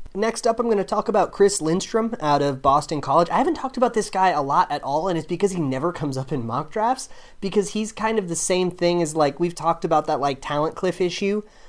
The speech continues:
or where, like, you don't have exact change, that issue that the Patriots are dealing with at tight end right now.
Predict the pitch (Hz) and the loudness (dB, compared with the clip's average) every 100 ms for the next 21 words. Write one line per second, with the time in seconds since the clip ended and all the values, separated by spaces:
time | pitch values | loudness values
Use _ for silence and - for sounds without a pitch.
0 | - - 151 143 147 143 135 143 143 147 | -6 0 2 2 4 4 2 0 2 2
1 | 147 147 151 135 147 151 - 143 139 123 | 4 4 2 4 2 2 -2 -2 0 0
2 | 135 - 135 127 127 139 131 147 139 139 | -2 -4 -6 -6 -6 -6 -2 -2 0 -2
3 | 131 143 147 147 139 - 139 127 143 180 | 0 0 0 0 -2 -2 -2 0 0 0
4 | 196 214 | 2 0